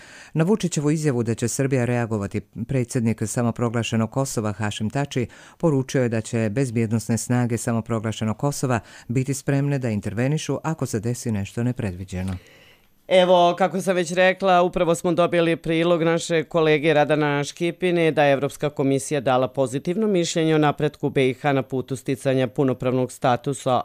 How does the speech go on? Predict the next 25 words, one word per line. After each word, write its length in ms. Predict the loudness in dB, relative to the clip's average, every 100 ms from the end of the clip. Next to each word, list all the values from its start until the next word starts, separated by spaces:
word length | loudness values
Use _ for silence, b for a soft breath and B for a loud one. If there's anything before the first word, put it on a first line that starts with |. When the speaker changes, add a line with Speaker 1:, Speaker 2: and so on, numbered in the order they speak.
| 0
Speaker 2:
u 120 | 4
Evropskoj 500 | 4 2 -4 -2 2
uniji. 360 | 4 4 2 0 B B B B
Mišljenje 440 | 0 4 6 6
u 60 | 4
Briselu 420 | 2 0 2 0
predstavio 480 | 2 2 2 0 0
komesar 500 | 2 2 2 0 0
za 140 | 0
proširenje 720 | 0 -2 -2 0 2 2 4
Johannes 480 | 4 2 2 -2 -2 0
Hahn, 220 | 0 2
a 60 |
u 60 | -2
Sarajevu 540 | 0 2 4 4 2
šef 420 | -2 -4 0 0 2
delegacije 580 | 0 2 2 2 0
Evropske 400 | -2 -2 -4 -2
unije 240 | 2 2 2
u 40 |
B 200 | 2 0
I 40 | 0
H 260 | 2 4
Lars 380 | 4 4 2 -4
Gunnar 520 | -4 0 2 2 0